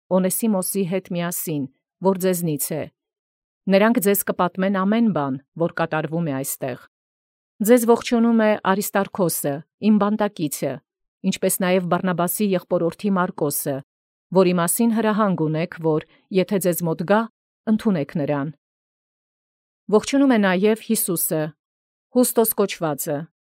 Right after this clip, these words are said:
Սրանք թլպատվածներից են, սրանք միայն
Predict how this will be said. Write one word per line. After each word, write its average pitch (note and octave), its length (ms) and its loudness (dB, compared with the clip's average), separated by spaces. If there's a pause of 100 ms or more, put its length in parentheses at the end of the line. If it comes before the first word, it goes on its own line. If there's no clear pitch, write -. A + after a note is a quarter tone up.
(440)
Սրանք A#3 360 4
թլպատվածներից A3+ 960 2
են, D#3 200 -2 (300)
սրանք B3+ 460 0
միայն E3 360 0